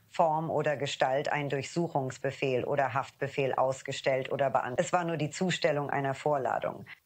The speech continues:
Wenn die Bundesregierung eine Vorladung zustellen muss, nutzt sie den Marshall-Dienst, um zu all ihren Wohnsitzen zu kommen,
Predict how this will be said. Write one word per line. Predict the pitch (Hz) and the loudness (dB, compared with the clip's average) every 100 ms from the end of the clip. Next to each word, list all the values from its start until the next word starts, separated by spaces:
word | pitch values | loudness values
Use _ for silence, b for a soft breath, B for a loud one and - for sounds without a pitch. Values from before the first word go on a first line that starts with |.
| - | -2
Wenn | 185 190 | 0 2
die | 185 | 0
Bundesregierung | 190 254 269 240 - 175 139 175 165 156 | 0 2 2 0 2 0 2 2 2 0
eine | - 156 143 | 0 0 0
Vorladung | 135 - 220 214 185 156 143 139 139 | -2 0 2 2 2 0 -2 -2 -4
zustellen | - 180 - 165 147 143 143 | -2 -2 0 0 0 0 0
muss, | 160 175 - B B - | -2 -4 -10 B B -2
nutzt | 196 220 - - | -2 -2 -6 -2
sie | 190 | 2
den | 185 165 | 2 2
Marshall-Dienst, | 139 147 - 156 135 143 143 - - | 2 0 0 0 2 0 0 -4 -2
um | 147 | -2
zu | - - | 0 4
all | 160 180 | 4 2
ihren | - 151 151 123 | -2 0 0 0
Wohnsitzen | 139 143 143 139 - 139 | 0 0 0 -2 0 -4
zu | - 143 | -2 -2
kommen, | 151 131 123 | 0 0 -4